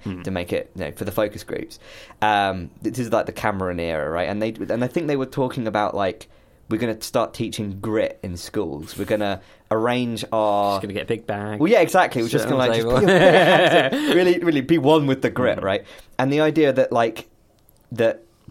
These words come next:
Speaker 2: probably there was some kind of study maybe that tried to quantify
Speaker 1: Mm.
Speaker 2: what grit even was,
Speaker 1: Mm.
Speaker 2: and,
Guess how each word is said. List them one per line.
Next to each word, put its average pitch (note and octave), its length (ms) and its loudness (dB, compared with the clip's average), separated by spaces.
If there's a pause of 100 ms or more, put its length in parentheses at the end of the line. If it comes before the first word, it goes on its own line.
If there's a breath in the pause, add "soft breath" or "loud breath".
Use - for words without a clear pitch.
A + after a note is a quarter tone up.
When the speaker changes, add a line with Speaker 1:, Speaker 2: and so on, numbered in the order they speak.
(340)
Speaker 2:
probably C3 320 0
there A#2 120 0
was A2+ 160 -4
some G#2 200 -6
kind G2+ 280 -6
of G2 80 -6
study G#2 520 -4
maybe G2 500 -4
that F#2+ 180 -6
tried F#2+ 300 -4
to G#2 80 -6
quantify G2 800 -4
Speaker 1:
Mm. - 60 -10 (200)
Speaker 2:
what - 220 -4
grit G#2 240 -2
even G2+ 320 -4
was, G2 380 -2
Speaker 1:
Mm. G2 40 -8
Speaker 2:
and, F2 160 -8